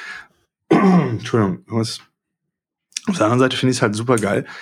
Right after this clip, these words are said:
so kleine Firmen und so kleine, äh, ja, Leute halt irgend-, was ist klein, soll jetzt nicht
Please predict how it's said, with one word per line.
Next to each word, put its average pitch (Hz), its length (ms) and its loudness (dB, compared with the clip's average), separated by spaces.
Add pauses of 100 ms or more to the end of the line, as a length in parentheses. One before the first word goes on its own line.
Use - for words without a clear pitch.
(200)
so - 140 -2
kleine 113 840 0
Firmen 139 500 0
und 123 140 -2
so 107 120 -2
kleine, 110 680 0 (1700)
äh, - 60 -12 (280)
ja, 131 400 -6 (800)
Leute 127 380 2
halt 120 180 2
irgend-, 120 240 2
was - 140 -6
ist - 140 -10
klein, 117 360 0
soll 107 160 -4
jetzt 104 140 -6
nicht - 360 -8